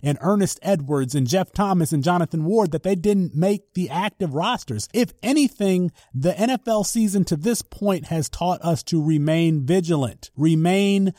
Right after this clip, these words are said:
vigilant because the opportunities will come.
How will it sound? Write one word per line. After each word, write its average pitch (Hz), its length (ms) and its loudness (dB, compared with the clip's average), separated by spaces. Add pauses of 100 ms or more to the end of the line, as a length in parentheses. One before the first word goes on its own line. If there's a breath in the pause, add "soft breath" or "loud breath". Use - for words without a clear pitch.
(200 soft breath)
vigilant 175 520 0
because 170 340 0
the 170 120 0
opportunities 175 880 0
will 165 200 0
come. 156 440 -2